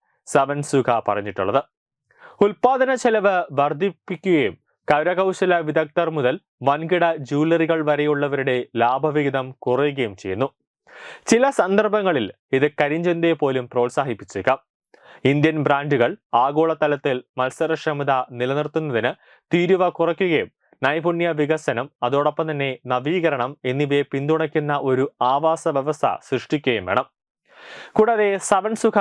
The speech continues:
കൂട്ടിച്ചേർത്തത് സ്വർണത്തിന്റെയും അതോടൊപ്പം തന്നെ വെള്ളിയുടെയും ഇറക്കുമതിക്ക് ഉയർന്ന തീരുവ ചുമത്തിയതിനാൽ ഇന്ത്യൻ ജ്വല്ലറികൾ വളരെ കാലമായി ഉയർന്ന ചെലവുകൾ നേരിടുകയാണ്. നിലവിൽ സ്വർണത്തിന് പതിനഞ്ച് ശതമാനമാണ് തീരുവ.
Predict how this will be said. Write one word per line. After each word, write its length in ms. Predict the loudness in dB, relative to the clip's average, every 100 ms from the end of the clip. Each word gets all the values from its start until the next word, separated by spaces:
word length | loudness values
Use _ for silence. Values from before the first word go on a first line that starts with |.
| 2 -2 _
കൂട്ടിച്ചേർത്തത് 640 | -2 0 0 0 0 0 0 _
സ്വർണത്തിന്റെയും 720 | 0 0 0 0 0 2 0 -2 -4
അതോടൊപ്പം 420 | 0 0 0 -2 -4
തന്നെ 200 | -2 -4
വെള്ളിയുടെയും 640 | -2 0 0 2 0 -2 -2
ഇറക്കുമതിക്ക് 640 | -4 -2 -2 -2 -4 -2 -2 -2 0
ഉയർന്ന 380 | 2 2 -2 -4
തീരുവ 400 | -4 0 0 -2 -4
ചുമത്തിയതിനാൽ 640 | -4 -2 0 0 0 -2 -8 _ _
ഇന്ത്യൻ 360 | -2 0 0 0
ജ്വല്ലറികൾ 460 | 0 2 2 2 0 -2
വളരെ 320 | -2 0 0 -4 -2
കാലമായി 460 | -2 -2 -4 -4 -4
ഉയർന്ന 360 | 0 0 0 -6
ചെലവുകൾ 500 | -4 -4 -2 -2 -2
നേരിടുകയാണ്. 580 | -2 -2 -2 -2 -2 -2 -4 0
നിലവിൽ 300 | 2 4 2 2
സ്വർണത്തിന് 600 | 0 2 0 0 0 0 0
പതിനഞ്ച് 420 | 0 0 -2 -2 -2
ശതമാനമാണ് 600 | -2 0 -2 -2 -2 -4
തീരുവ. 280 | -4 0